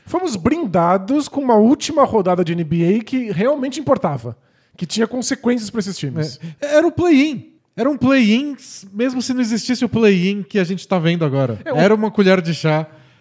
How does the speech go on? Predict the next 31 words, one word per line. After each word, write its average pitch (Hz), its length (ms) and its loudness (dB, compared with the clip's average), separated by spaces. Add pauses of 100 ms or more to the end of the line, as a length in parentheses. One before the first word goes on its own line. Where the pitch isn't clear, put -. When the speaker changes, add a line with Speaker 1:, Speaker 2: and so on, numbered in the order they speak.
(140)
Speaker 2:
na 156 200 0
última 185 320 0
rodada, 208 360 2
o 160 60 6
oitavo 190 460 2
contra 226 240 -2
o 220 40 0
nono. 208 320 0
Quem 190 220 -4
ganha 196 220 2
tá 202 120 0
dentro, 190 320 0
quem 196 160 -4
perde 185 300 0
tá 180 140 -2
fora. 175 320 -2
Speaker 1:
Calhou 226 680 4
de 285 140 -12
que - 80 -4
o - 40 0
play-in 254 280 0
acabou 240 380 2
sendo 277 160 0
redundante. 226 640 0 (100)
A 220 60 -6
gente 185 220 2
Speaker 2:
É. - 20 0
Speaker 1:
já 214 180 6
viu 233 400 2
isso 214 220 -2
acontecendo. 214 680 -4